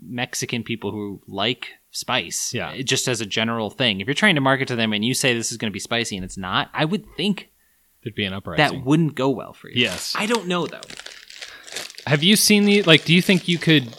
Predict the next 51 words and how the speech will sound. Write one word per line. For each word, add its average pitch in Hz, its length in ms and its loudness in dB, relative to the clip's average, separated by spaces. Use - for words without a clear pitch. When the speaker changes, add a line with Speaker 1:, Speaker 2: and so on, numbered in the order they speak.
Speaker 2:
get 139 180 4
these 127 180 2
today 104 300 0
if 107 100 -4
you 131 100 0
wanted? 127 300 -4
Speaker 1:
What 127 80 -8
do - 20 0
you 117 80 0
mean? 101 220 -4
Speaker 2:
Like, 120 380 4
is 131 140 0
this 147 140 2
the 151 140 8
only 143 200 4
time 135 200 2
you've 120 120 2
ever 113 160 0
seen 131 260 0
them, 135 120 0
or 120 60 2
do 110 80 -4
you 107 60 -2
think 117 160 -4
they're 104 80 -2
still 104 260 -2
there? 78 240 -10
Speaker 1:
They're 185 100 -6
probably 240 220 0
still - 240 -6
there. - 280 -12
Speaker 2:
Okay. 98 320 -10
Speaker 1:
I 190 80 2
don't 233 180 2
think 170 160 -2
this 135 200 -2
is 104 240 -8
a - 40 -20
crazy 104 440 -4
thing. 101 340 -10
Speaker 2:
And 147 160 4
you 156 80 8
think 156 200 4
these 143 200 6
are, 139 60 4
like, 127 160 2
a 113 40 2
regular 107 440 -2
flavor? - 380 -18
Speaker 1:
Mm, 110 340 -10
maybe. 185 560 2